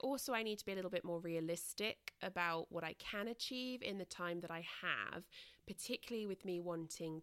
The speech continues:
to expand my beehives and spend more time on that endeavour.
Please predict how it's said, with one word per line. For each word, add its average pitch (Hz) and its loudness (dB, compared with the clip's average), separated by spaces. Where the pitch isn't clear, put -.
to 151 -2
expand 202 0
my 180 0
beehives 156 -2
and 151 -4
spend 165 0
more 160 4
time 147 0
on 151 2
that 156 2
endeavour. - -6